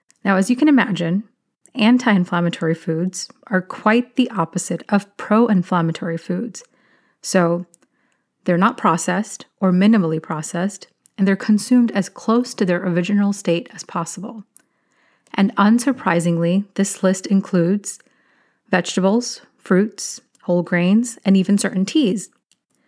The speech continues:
These foods contain anti-inflammatory compounds such as carotenoids, flavonoids, vitamins, and more importantly, fiber.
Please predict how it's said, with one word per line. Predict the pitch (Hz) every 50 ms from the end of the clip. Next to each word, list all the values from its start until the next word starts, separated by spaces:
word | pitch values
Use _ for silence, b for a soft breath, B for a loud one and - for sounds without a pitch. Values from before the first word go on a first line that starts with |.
| _ _ _ _ _ _ _ _ _ _ _ _
These | 226 220 -
foods | - - 302 302 - -
contain | - 233 202 - 208 180 180 -
anti-inflammatory | 269 190 180 185 - 202 180 180 175 - 175 175 175 160 - - 202 175
compounds | - - 208 226 233 226 - 165 160 160 170 175 190 202 - - - _
such | _ - - 175 165 -
as | 175 160 165 165 170 - - _ _ _
carotenoids, | - - 180 196 202 208 196 196 190 190 190 190 185 196 190 190 - - - _ _ _
flavonoids, | - 190 185 180 190 190 185 180 180 180 180 175 180 180 - - _ -
vitamins, | 196 180 180 175 180 180 180 180 175 180 180 - - b b b b b b b b b b b
and | - - 190 180 175
more | 170 170 175 190 208
importantly, | 220 220 208 - 202 180 202 180 170 165 180 202
fiber. | 202 - - 233 240 262 262 208 - - - 208 -